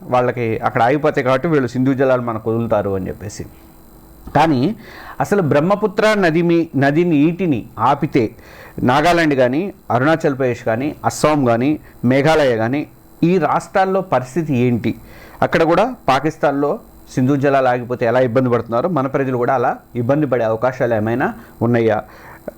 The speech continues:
లేకపోతే మన ప్రజలంతా కూడా అసలు నిజంగా బ్రహ్మపుత్ర నది మీద ఆధారపడే జీవిస్తున్నారా? పాకిస్తాన్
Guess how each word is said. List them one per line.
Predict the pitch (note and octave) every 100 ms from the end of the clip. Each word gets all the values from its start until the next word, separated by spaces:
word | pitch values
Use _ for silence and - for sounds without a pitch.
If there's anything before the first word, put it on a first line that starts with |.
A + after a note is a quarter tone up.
| - D#3
లేకపోతే | D#3+ D#3+ E3+ G#3 A#3 -
మన | C#3+
ప్రజలంతా | C3+ C3+ E3+ E3+ E3+
కూడా | D#3 F#3
అసలు | F3+ D3
నిజంగా | C3 D#3 D#3+
బ్రహ్మపుత్ర | A2 C3 D#3 E3 D#3
నది | D3 C3+
మీద | C#3 C#3 E3+ B3 -
ఆధారపడే | A#2 C#3 C#3+ C#3 E3+ A3+ D#3+
జీవిస్తున్నారా? | B2 C3 B2+ B2+ G#2+ G2+ A2 - - -
పాకిస్తాన్ | C3+ D3+ F3 F3+ F3+